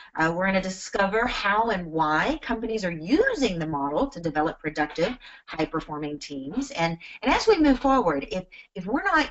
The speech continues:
using, um, specific enough examples, or if we're referring to something and you'd like to know a little bit more, don't hesitate to, to give us some challenging questions.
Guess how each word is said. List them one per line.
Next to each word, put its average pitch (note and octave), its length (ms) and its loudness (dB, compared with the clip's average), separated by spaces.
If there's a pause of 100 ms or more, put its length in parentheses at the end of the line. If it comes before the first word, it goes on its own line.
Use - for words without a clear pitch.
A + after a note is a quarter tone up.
using, A#3 720 0 (120)
um, D3+ 500 -4 (380)
specific A3+ 580 -4
enough F#3+ 300 2
examples, A3+ 760 -2
or D#3 380 0
if D#4+ 160 -2
we're A#3 400 2
referring G#4 440 -2
to G3+ 140 -6
something F#3+ 400 -4
and D3 100 -6
you'd F#3 140 -6
like G#3 180 -2
to G#3+ 120 -4 (160)
know G3+ 180 -2
a G3 60 -6
little G3 160 -4
bit G3+ 160 -4
more, F#3 360 -4 (120)
don't E4+ 180 2 (120)
hesitate D#3+ 600 -2
to, C#3+ 240 -4 (340)
to F3 120 -4
give G3 260 -2
us F#3+ 140 -4
some E3+ 100 -6
challenging E3 480 -2
questions. C#3 640 -4